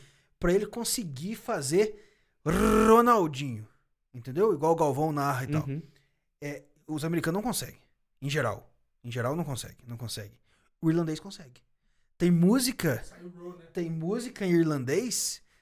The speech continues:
Speaker 1: entendeu? Que é assim, "You turn the road."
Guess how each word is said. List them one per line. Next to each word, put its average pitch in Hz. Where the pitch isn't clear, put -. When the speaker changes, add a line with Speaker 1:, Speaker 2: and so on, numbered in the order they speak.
Speaker 1:
entendeu? 165
Que 156
é 175
assim, 165
"You 151
turn 208
the 160
road." 170